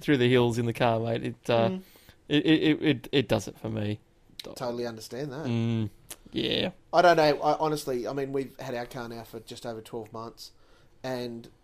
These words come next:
Speaker 2: it, because it had no external, like, it has a, a place for you to plug in a thing,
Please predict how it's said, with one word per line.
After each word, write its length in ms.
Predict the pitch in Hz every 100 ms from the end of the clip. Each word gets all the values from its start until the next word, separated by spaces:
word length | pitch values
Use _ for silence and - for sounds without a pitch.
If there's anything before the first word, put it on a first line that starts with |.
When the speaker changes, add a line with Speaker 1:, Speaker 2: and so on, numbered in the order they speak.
| _
Speaker 2:
it, 360 | - 87 87 104
because 360 | 135 - 156 143
it 100 | 127
had 320 | 139 131 110 _ _ _ _ _ _ _
no 640 | 139 151 143 151 151 156 151
external, 880 | 123 - - 139 131 127 120 117 113 _
like, 160 | 123 135
it 60 |
has 160 | 156 156
a, 60 | 143 - 139 113
a 40 |
place 320 | - 151 135
for 60 | 139
you 60 |
to 60 | 101
plug 340 | - 135 123 120
in 180 | 135
a 100 | 151
thing, 480 | 139 - 101 80 175